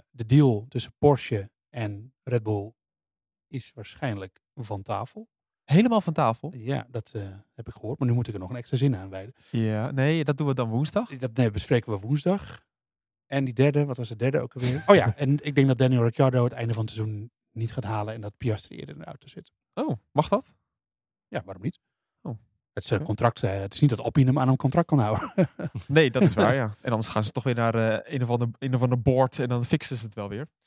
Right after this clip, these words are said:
Speaker 2: En ik hoor dat Carlos Sainz nog een penalty krijgt in, eh, in Monza.
Speaker 1: Ja, maar dan krijgt hij wel een nieuwere, lichtere, vier kilo lichtere motor.
Speaker 2: Vier kilo?
Speaker 1: Ja. En Verstappen krijgt waarschijnlijk ook in Monza zijn nieuwe, lichtere chassis.
Speaker 2: Dus eigenlijk heeft de Ferrari ook een beetje zware botten.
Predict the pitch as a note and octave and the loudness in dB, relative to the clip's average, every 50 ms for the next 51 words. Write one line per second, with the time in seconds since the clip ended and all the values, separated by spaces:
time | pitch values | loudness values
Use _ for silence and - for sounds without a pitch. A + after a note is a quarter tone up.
0 | - - _ _ _ _ _ D3 C#3+ D3 D3 C#3+ - - D#3+ C#3+ C3 B2+ - - | -20 -20 _ _ _ _ _ 0 2 2 2 0 0 2 2 2 2 2 2 2
1 | F3 F3+ F3 D3+ C3+ B2+ B2+ - - F#3 F3 D#3 - D3 B2+ - C3 A#2 A#2+ A#2+ | 4 4 2 0 0 -2 -2 0 0 0 0 2 0 0 0 2 2 2 0 -2
2 | - B2 A2 G#2+ G#2+ G#2 G#2 G2+ G2+ A2+ A2 B2 D#3 F3+ E3+ C#3 D#3+ E3+ G#3 - | -4 -8 -6 -4 -4 -4 -4 -4 -4 -4 -2 -2 0 0 2 2 2 0 0 4
3 | C#3+ C3 G#2 G2 A2+ - - B2+ - - C3 B2+ C#3+ D#3+ C#3 C3 C#3 D3 D3 C#3 | 4 4 6 6 2 2 2 0 2 2 2 4 4 4 4 4 6 6 6 6
4 | C3 C3 C3 A#2 A2 C#3+ C#3+ - - C3 C3 B2 A#2+ A#2 - - D3+ D3 - - | 6 4 2 4 2 2 0 0 -2 0 2 2 2 0 0 -2 -4 -2 0 2
5 | B2 A#2+ A#2 A#2 A#2+ - - A#2+ A2 A2+ G#2+ G#2+ - - _ _ _ _ _ _ | 2 2 2 2 -2 -4 -6 -8 -6 -6 -8 -10 -12 -18 _ _ _ _ _ _
6 | _ _ - A3+ A3+ G3+ - A#3+ G#3 C#3 C#3 G#3 A3 _ _ B2 A#2 C#3+ D#3 - | _ _ 0 0 0 2 0 0 -2 -2 -2 -4 -8 _ _ -16 -10 -10 -10 -10
7 | _ _ _ _ C#3 A#2+ A#2 - - C#3 - - D#3 - - C#3 C3 - C3+ - | _ _ _ _ -18 -18 -18 0 0 2 4 4 2 2 2 -2 -2 -2 -8 -8
8 | - - C3+ B2 A#2+ A#2+ - - C#3 D3+ D3 - C3 A#2 A#2+ C3+ C#3 B2 A#2+ A#2 | -2 0 0 0 0 -4 -2 0 0 0 0 -4 -8 -4 -4 -4 -2 -2 -4 -6
9 | A#2 A2+ A#2 _ _ _ _ _ _ _ - - A2+ G#2+ A2 G#2+ G#2 G#2+ G#2 G2+ | -6 -8 -12 _ _ _ _ _ _ _ -6 -4 -2 -2 -2 -2 -2 -4 -4 -2
10 | G2 G2 F#2+ F#2+ A2 _ _ _ _ _ _ _ _ - A2 G#2 - - G#2 G2 | -2 -2 -2 -4 -6 _ _ _ _ _ _ _ _ -12 -12 -12 -10 -10 -12 -12
11 | - - B2+ - - - - _ _ _ _ _ - - - - C#3 C#3 C#3 B2 | -12 -16 -16 -16 -16 -16 -20 _ _ _ _ _ -14 -4 -4 -2 -2 -2 -2 -2
12 | B2+ B2+ - - - B2 B2+ A2+ - B2+ A#2+ A#2 A#2+ - C#3 B2+ A2+ A2 G#2 A2+ | -2 -2 -2 -6 -4 -4 -4 0 0 0 0 0 -2 -2 -4 -4 -6 -4 -4 -2
13 | A#2 A2 G2+ G2+ G#2+ G2+ G#2+ G#2 - F#2+ F2+ | -2 -2 0 0 -2 -4 -6 -10 -10 -10 -12